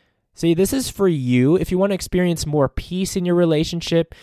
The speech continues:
you wanna be able to communicate you, with your partner with more transparency, with more authenticity about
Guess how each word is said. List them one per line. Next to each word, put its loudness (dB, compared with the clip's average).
you -2
wanna 0
be 0
able 0
to -6
communicate -4
you, 0
with 2
your 2
partner -2
with 0
more 2
transparency, -4
with -2
more -2
authenticity -2
about 0